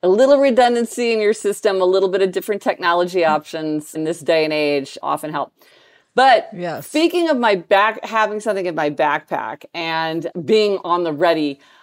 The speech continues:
Speaker 1: I think my twenty-two for twenty-two list, I said that I wanted to buy a bigger backpack. And this thing has been amazing. I didn't realize how much more convenient life would be if when I was traveling, I could just put in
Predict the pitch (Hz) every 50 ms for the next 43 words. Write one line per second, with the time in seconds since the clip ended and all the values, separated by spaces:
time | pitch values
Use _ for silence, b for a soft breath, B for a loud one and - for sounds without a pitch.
0 | b b - 208 - 285 330 392 - - 370 320 - - - 240 233 226 220 -
1 | 226 208 - 190 - - 196 175 170 175 - - 185 180 190 185 185 - - 151
2 | 170 170 - - 185 180 160 175 170 165 160 160 165 165 165 160 170 160 135 -
3 | 156 151 151 147 131 156 151 151 151 151 - 143 135 147 - _ - 202 208 214
4 | 220 - - b b b b b b - - 202 214 226 233 233 - 302 294 294
5 | 302 302 269 220 202 165 165 156 196 190 185 185 175 - _ - 185 185 185 180
6 | 180 180 180 175 151 165 156 143 - - 190 160 202 247 302 392 269 254 - -
7 | 202 202 226 220 214 208 196 190 175 170 160 160 160 - - _ _ - - -
8 | 202 202 214 214 196 185 - 190 165 165 175 175 - 180 170 156 151 160 160 170
9 | - - - 147 156 156 175 175 - 185 175 151 - 151 156 165 175 - - 170
10 | - - 185 170 180 175 170 175 175 - - 277 294 294 277 226 214 190 175 -
11 | - 180 - 202 156 180 196 180 - - - 208 226 208 196 202 190 185 175 175